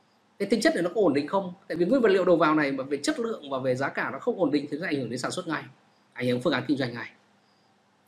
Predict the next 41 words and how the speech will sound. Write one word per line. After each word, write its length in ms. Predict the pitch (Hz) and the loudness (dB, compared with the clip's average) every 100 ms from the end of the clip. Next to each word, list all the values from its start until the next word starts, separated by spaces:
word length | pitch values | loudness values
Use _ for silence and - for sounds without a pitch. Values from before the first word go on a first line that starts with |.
| _ _ _ _ _ _ _ _ _ _ _ _ _ _ _ _ _ | _ _ _ _ _ _ _ _ _ _ _ _ _ _ _ _ _
Ví 100 | 196 | 0
dụ 140 | 254 202 | 2 6
nguyên 140 | 196 | 6
vật 60 | 175 | 6
liệu 140 | 147 | 6
đang 140 | 160 | 4
nhập 120 | 165 - | 4 4
khẩu 200 | 156 113 | 2 2
mà 160 | 123 123 123 - - _ _ _ _ _ _ _ | 0 -2 -6 -10 -16 _ _ _ _ _ _ _
tình 120 | - | 2
hình 140 | 143 139 | 2 4
kinh 140 | 160 | 4
tế 300 | 160 151 185 214 _ | 6 4 2 -6 _
thế 100 | 151 | 2
giới 220 | 147 139 165 | 4 4 4
nó 120 | 175 | -2
đang 300 | 165 143 131 | -4 -4 -2
lũng 200 | 147 180 | -4 0
loạn 200 | 170 127 | 0 -2
như 80 | 127 | -6
thế 60 | 135 | -6
này, 180 | 107 - _ _ _ _ _ _ | -6 -10 _ _ _ _ _ _
chiến 160 | 143 | 0
tranh 240 | 156 151 135 | 2 2 4
liên 280 | 165 190 | 6 6
miên 180 | 185 175 | 6 6
như 100 | 160 | 6
này, 360 | 151 131 113 107 | 4 2 -2 -8
vận 180 | - 139 | -10 -6
chuyển 200 | - 135 - | 0 2 4
từ 80 | |
nước 140 | 151 220 | 4 4
ngoài 180 | 165 123 | 2 4
về, 420 | 131 123 107 - _ _ _ _ | 4 4 2 -6 _ _ _ _
có 60 | 147 | 0
rất 180 | 254 | 2
nhiều 180 | 226 156 131 | 6 6 6
tiềm 120 | 127 | 2
ẩn 120 | 117 | 0
rủi 160 | 120 117 | -4 0
ro. 300 | 135 127 | 2 0